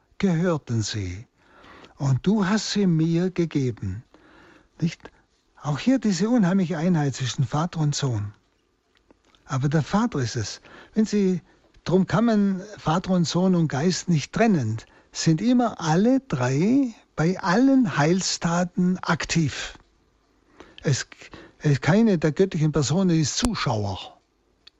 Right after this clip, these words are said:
in irgendeinem Heilsgeschehen. Also ich glaube, so kann man das am ersten,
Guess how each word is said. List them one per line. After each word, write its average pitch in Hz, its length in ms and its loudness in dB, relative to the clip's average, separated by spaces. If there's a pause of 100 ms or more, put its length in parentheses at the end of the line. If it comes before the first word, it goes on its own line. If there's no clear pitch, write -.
in 135 240 0
irgendeinem 147 800 2 (340)
Heilsgeschehen. 127 1500 -2 (1300)
Also 135 340 0 (240)
ich - 80 -20
glaube, 143 240 0
so 185 280 2
kann 165 200 0
man 160 140 2
das 143 340 -4
am 139 280 -4
ersten, 151 680 -2